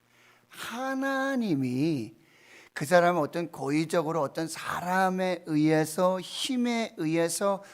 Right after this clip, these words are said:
권력에 의해서, 정치에 의해서 그렇게 죽은 게 아니라 하나님께서, 하나님이 주관하셔서 하나님께서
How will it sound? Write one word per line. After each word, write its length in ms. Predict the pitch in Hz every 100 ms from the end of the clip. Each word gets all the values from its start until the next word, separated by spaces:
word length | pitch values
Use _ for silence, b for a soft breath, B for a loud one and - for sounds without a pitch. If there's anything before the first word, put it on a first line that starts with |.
| -
권력에 720 | 131 147 175 202 208 208 208 -
의해서, 520 | 175 190 185 190 190
정치에 840 | 160 175 208 - - 208 202 202 -
의해서 840 | 143 139 135 - 123 117 110 - _ _ _ _ _ _ _ _ _ _ _
그렇게 360 | - 156 175 170
죽은 360 | - 170 170 165
게 80 |
아니라 720 | 151 113 107 113 117 139 214 - B B -
하나님께서, 1120 | - - 330 349 370 370 - 165 - 120 - B B
하나님이 640 | - 240 247 262 302 -
주관하셔서 1160 | - 143 127 117 113 - 107 - 110 127 160 156 B B B
하나님께서 840 | - 240 285 277 254 208 185 208